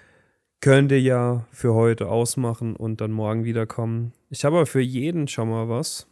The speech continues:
denn ich habe was entdeckt, was auch mehr oder weniger mit unserem Podcast auch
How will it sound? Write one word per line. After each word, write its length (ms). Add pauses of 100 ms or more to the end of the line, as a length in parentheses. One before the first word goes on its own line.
(960)
denn 360 (280)
ich 160
habe 140
was 140
entdeckt, 580
was 160
auch 460 (920)
mehr 840
oder 340
weniger 800
mit 160
unserem 560
Podcast 640
auch 400